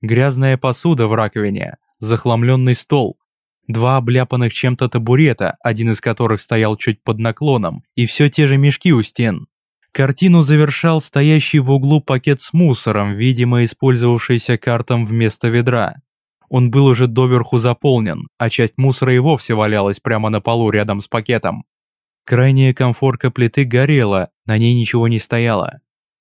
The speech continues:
Маленькие синие язычки пламени бесцельно облизывали со всех сторон чугунную подставку. Гуров не стал садиться ни на один из табуретов, а просто остановился посредине. «Ну, движется потихоньку».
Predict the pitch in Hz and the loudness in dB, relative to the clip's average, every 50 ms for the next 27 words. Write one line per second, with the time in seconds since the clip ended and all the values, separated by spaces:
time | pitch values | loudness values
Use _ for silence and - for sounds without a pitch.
0 | _ _ _ _ - 127 135 143 151 147 139 127 139 147 147 131 - - 147 143 | _ _ _ _ -4 -2 0 2 2 2 0 2 2 2 2 2 2 2 2 4
1 | 139 135 135 135 131 131 127 127 127 123 - - - 143 123 - 131 135 151 151 | 4 4 4 4 4 4 2 2 2 0 0 -2 -2 -2 -2 0 -2 0 0 0
2 | 131 110 104 98 95 98 104 107 101 - - - 143 139 135 127 123 120 113 110 | 0 0 0 -2 -2 -2 -2 -2 -2 -2 -2 0 0 2 2 2 0 0 0 0
3 | 120 135 135 120 120 117 117 117 117 110 - - 113 - - 123 113 - - - | 0 0 2 2 2 2 2 2 0 0 -2 -4 -6 -2 -2 -4 -4 -4 -4 -4
4 | 120 110 117 120 120 117 - - 113 107 117 117 117 113 113 110 110 - - 113 | -4 -2 0 -2 -2 -4 -4 -4 -2 -2 -2 -2 0 0 -2 -2 -2 -2 -4 -4
5 | - - - 131 117 104 _ - 87 - - _ _ _ _ _ _ _ _ _ | -4 -4 -4 -4 -4 -4 _ -8 -10 -10 -10 _ _ _ _ _ _ _ _ _
6 | _ _ _ _ - - 117 127 151 160 165 147 - 175 180 170 - - 190 156 | _ _ _ _ -10 -4 0 2 4 4 2 2 2 2 2 2 2 0 -2 -2
7 | 120 - - 117 110 107 117 110 - - 110 110 110 113 117 120 123 120 117 120 | -2 -2 -2 -4 -2 0 -2 -4 -2 -2 -2 0 0 0 0 0 0 0 0 -2
8 | 110 110 104 - - 127 117 131 127 120 110 98 - 87 82 - _ - 120 110 | -2 -4 -4 -4 -4 -2 0 0 2 2 0 0 -2 -4 -6 -6 _ -6 -4 -2
9 | - 135 147 151 - - 143 131 120 - - 123 120 117 120 123 131 127 - - | -2 0 -2 -2 -2 -2 -4 -4 -4 -4 -4 -2 0 0 0 0 0 -2 -2 -4
10 | 123 - - 120 - - 123 123 120 120 113 107 95 - 80 - _ _ _ _ | -4 -2 -2 -4 -2 0 -2 0 0 -2 -4 -4 -4 -6 -10 -12 _ _ _ _
11 | _ _ _ _ _ _ _ _ _ _ _ _ _ _ - - - - 139 170 | _ _ _ _ _ _ _ _ _ _ _ _ _ _ -20 -12 -4 0 2 4
12 | 208 226 226 208 185 131 113 110 139 170 165 135 127 - - 117 - - 101 - | 4 4 2 2 0 -2 -2 0 2 2 2 2 0 -2 -2 -6 -4 -4 -4 -4
13 | 110 - - 117 107 107 - - 85 - | -4 -2 -2 -2 -2 -2 -4 -6 -8 -10